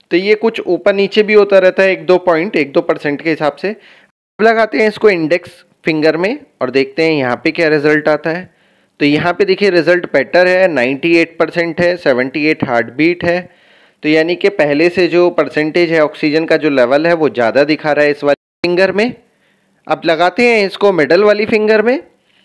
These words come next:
और यहाँ पे देखते हैं यहाँ पे क्या रिजल्ट आता है। वैसे बोला यही जाता है कि मिडल फिंगर में लगाना चाहिए। यहाँ भी देखिए सेम है,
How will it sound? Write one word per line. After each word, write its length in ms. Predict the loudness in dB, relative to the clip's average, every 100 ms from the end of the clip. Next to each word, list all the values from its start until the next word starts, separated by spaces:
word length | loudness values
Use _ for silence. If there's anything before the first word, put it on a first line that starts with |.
| _ -4
और 120 | -2
यहाँ 260 | 0 -2 0
पे 60 |
देखते 280 | 0 0 0
हैं 60 | 2
यहाँ 260 | 2 0 -2
पे 80 | -2
क्या 160 | 0
रिजल्ट 340 | 0 2 0 0
आता 200 | 2 2
है। 60 |
वैसे 400 | 2 0 2 2
बोला 300 | 4 2 4
यही 280 | 2 2 2
जाता 240 | 2 2
है 60 | 0
कि 100 | 0
मिडल 300 | 0 2 0
फिंगर 340 | 0 0 0
में 100 | 2
लगाना 340 | 0 0 0 0
चाहिए। 340 | -2 -6 -6
यहाँ 260 | -4 -4 -2
भी 100 | -2
देखिए 220 | -2 -4
सेम 340 | -6 -6 -4
है, 120 | -6